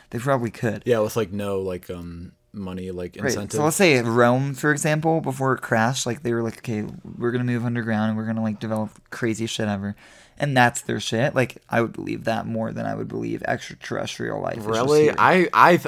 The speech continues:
Speaker 2: I think I believe extraterrestrial life than, more than, like, an ancient civilization, like, being more advanced than us.
Speaker 1: Okay, but here's my
Speaker 2: They can't
Speaker 1: thing.
Speaker 2: make a fucking U F O type shit
Speaker 1: Well,
Speaker 2: that,
Speaker 1: they're
Speaker 2: like,
Speaker 1: not
Speaker 2: stops
Speaker 1: ancient
Speaker 2: on a dime.
Speaker 1: anymore, but here's what I'm saying.
Speaker 2: What do you mean they're not ancient
Speaker 1: It,
Speaker 2: anymore?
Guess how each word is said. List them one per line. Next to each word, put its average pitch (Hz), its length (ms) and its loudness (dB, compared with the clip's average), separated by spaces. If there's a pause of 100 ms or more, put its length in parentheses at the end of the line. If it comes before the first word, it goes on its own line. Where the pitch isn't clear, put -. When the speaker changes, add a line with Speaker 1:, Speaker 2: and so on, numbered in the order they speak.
Speaker 2:
I 143 160 10
think 151 180 4
I 143 80 8
believe 117 420 2
extraterrestrial 107 720 -2
life 101 260 -2
than, 107 240 -2
more 117 280 4
than, 110 160 2
like, 98 320 -2 (240)
an 117 160 -4
ancient 113 360 -2
civilization, 101 720 -2
like, 95 160 -4 (300)
being 104 340 0
more 98 180 -2
advanced 90 460 -4
than 92 120 -8
us. 113 300 -8
Speaker 1:
Okay, 165 160 4
but 135 140 4
here's 156 260 4
my 123 120 4
Speaker 2:
They 185 100 10
can't 233 140 12
Speaker 1:
thing. 226 60 12
Speaker 2:
make 208 120 10
a 175 80 12
fucking 151 560 8
U 135 260 8
F 131 220 8
O 127 160 10
type 117 240 2
shit 123 200 2
Speaker 1:
Well, 170 120 8
Speaker 2:
that, 175 80 8
Speaker 1:
they're 180 60 6
Speaker 2:
like, 147 160 8
Speaker 1:
not 131 40 0
Speaker 2:
stops 120 260 8
Speaker 1:
ancient 123 100 6
Speaker 2:
on 117 100 2
a - 20 4
dime. 107 160 4
Speaker 1:
anymore, 107 260 0
but 127 140 2
here's 151 260 2
what 135 120 0
I'm 120 140 2
saying. 110 340 -4
Speaker 2:
What - 200 -20
do 127 60 -4
you - 20 -
mean 120 100 0
they're 107 80 -4
not 95 160 -8
ancient 107 140 -8
Speaker 1:
It, 147 160 -2
Speaker 2:
anymore? 131 280 -12